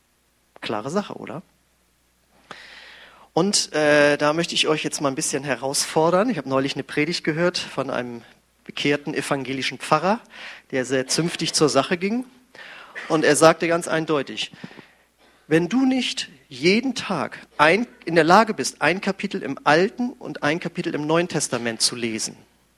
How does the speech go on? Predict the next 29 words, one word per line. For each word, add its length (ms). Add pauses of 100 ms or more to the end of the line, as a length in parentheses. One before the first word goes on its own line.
(280)
wenn 100
du 100 (220)
das 260
als 280
Minimum 800
nicht 340
zu 160
dir 160
nimmst, 560 (640)
dann 200
bist 380
du 160
geistlich 720
unterernährt. 880 (2000)
Und 160
da 60
dachte 160
ich, 140
das 180
werde 140
ich 100
auch 120
mal 140
so 260
in 100
dieser 220
Klarheit 600
weitergeben. 580 (1600)
Also, 240